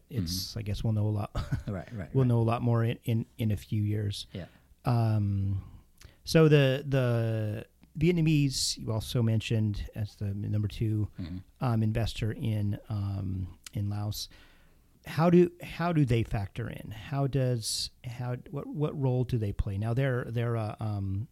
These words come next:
Speaker 1: the Vietnamese Lao, uh, Treaty of Friendship from, from, from seventy-seven
Speaker 2: Mm-hmm.
Speaker 1: guarantees, uh,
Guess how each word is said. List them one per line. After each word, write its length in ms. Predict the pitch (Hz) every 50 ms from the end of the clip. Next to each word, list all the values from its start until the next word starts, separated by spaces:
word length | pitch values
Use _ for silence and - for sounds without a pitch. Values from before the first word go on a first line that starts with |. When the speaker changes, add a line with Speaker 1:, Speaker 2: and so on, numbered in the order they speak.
| _ -
Speaker 1:
the 420 | 135 117 110 101 101 98 95 98 107
Vietnamese 400 | 113 147 156 147 139 139 131 113
Lao, 460 | 127 120 117 117 113 113 110 104 98 - - _ _ _ _ _ _ _ _ _ -
uh, 160 | 117 104 104 - -
Treaty 280 | - 147 139 127 117
of 140 | 107 101 98
Friendship 440 | - 123 123 120 - - 120 104 101
from, 420 | - - 107 101 98 95 98 - -
from, 500 | - - - - - 101 101 107 - - -
from 160 | - 117 107
seventy-seven 840 | - 135 120 110 107 110 - - 226 247 175 143 123 123 135 135 131 - - -
Speaker 2:
Mm-hmm. 140 | - 78 78 87
Speaker 1:
guarantees, 840 | 90 139 117 120 117 113 - - 131 120 120 117 104 - - - - - _ -
uh, 260 | 113 107 104 101 101